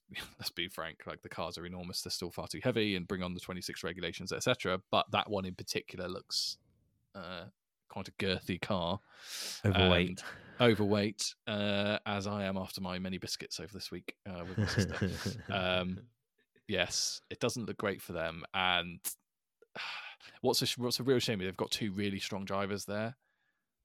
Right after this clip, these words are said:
Speaker 1: and it would be a real shame if you're seeing Gasly and Ocon fighting it out for seventeenth next
Speaker 2: Mm.
Speaker 1: weekend. But it feels quite
Speaker 2: Mm.
Speaker 1: possible that's what they'll be doing.
Speaker 2: I think, yeah,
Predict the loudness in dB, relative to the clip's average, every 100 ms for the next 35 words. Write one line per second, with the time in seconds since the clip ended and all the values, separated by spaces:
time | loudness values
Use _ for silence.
0 | -10 -2 0 0 -2 -6 -8 -10 -12 _
1 | -2 -2 -4 -4 -4 -4 -4 -2 0 -2
2 | -4 -8 -6 -6 -6 -4 -2 -2 -4 -4
3 | -4 -6 -6 -8 -8 -16 _ _ _ _
4 | _ _ _ -12 -10 -8 -6 -6 -6 -10
5 | -12 -12 -14 _ _ _ _ -10 -6 -6
6 | -10 -14 -14 -16 -18 -20 _ _ _ _
7 | -16 -10 -4 -4 -4 -8 -12 -14 -12 -12
8 | -10 -4 -2 0 -2 -4 -10 -10 -10 -10
9 | -10 -10 -12 -10 -12 -12 _ _ _ _
10 | _ _ -2 -2 0 0 2 0